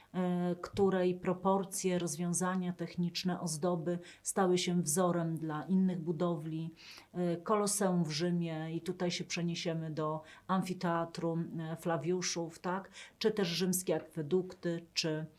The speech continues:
e, łuki, e, triumfalne. W tych to, e, tekstach, ale w tych to, um, przykładach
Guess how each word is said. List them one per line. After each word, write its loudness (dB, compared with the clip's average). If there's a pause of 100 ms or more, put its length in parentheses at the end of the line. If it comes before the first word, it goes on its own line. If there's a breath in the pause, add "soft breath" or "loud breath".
(320 loud breath)
e, 0
łuki, 2
e, -2
triumfalne. 0 (240 loud breath)
W -20
tych 6
to, 2 (120)
e, 0
tekstach, -4
ale -4
w -16
tych 0
to, 0
um, 0 (160)
przykładach 0